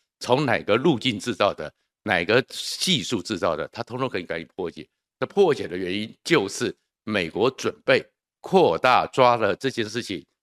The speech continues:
继续去展现你中国有偷看，而且有很多的时候，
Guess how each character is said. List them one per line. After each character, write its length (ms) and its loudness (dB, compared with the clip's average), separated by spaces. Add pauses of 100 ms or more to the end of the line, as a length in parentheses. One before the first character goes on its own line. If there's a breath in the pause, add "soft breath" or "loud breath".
(160)
继 260 0
续 220 -4
去 160 -4
展 320 -2
现 260 0 (360)
你 220 -6
中 320 2
国 260 2
有 100 -4
偷 180 2
看， 260 0 (340)
而 220 2
且 280 -6
有 220 -6
很 200 -2 (100)
多 180 4
的 80 0
时 120 -10
候， 300 -2